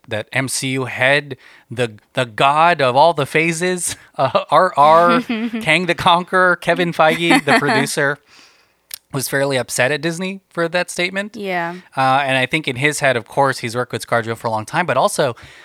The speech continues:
Speaker 1: I mean, he is trying to get top-tier talent to join the M C U
Speaker 2: Yeah, this is definitely gonna
Speaker 1: successfully.
Speaker 2: this is gonna raise some red
Speaker 1: But
Speaker 2: flags.
Speaker 1: this is, this is alarming, I'm sure, for people who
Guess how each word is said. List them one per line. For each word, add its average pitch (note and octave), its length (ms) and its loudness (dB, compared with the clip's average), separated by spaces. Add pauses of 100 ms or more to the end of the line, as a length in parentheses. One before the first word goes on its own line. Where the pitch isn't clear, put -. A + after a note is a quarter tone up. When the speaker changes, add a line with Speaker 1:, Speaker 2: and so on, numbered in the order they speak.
(140)
Speaker 1:
I C#3+ 60 -8
mean, C3 220 -2
he F#3+ 580 -6
is C#3+ 180 -4
trying C#3+ 460 0
to C#3 80 -6
get B2 260 -4
top-tier C3 640 -2
talent B2+ 540 -2
to B2+ 80 -6
join A#2 400 -4
the D#3 160 -6
M D3 120 -2
C - 180 -8 (140)
U F#3+ 280 -6
Speaker 2:
Yeah, G3+ 300 -6
this G3+ 140 -12
is A3+ 140 -10
definitely G3+ 340 -2
gonna D3+ 140 2
Speaker 1:
successfully. F#3+ 500 -2 (200)
Speaker 2:
this B3+ 80 -12
is - 80 -8
gonna F#4+ 180 2
raise A3 240 0
some A3 140 -8
red F#3 160 0
Speaker 1:
But - 80 -18
Speaker 2:
flags. G3 240 2
Speaker 1:
this C#3 140 -6
is, B2+ 340 -2
this B2 200 -6
is C3 120 -2
alarming, B2 500 2
I'm A#2 120 0
sure, A#2 300 -2
for A#2+ 160 -8
people A2+ 460 -4
who G#2+ 600 -8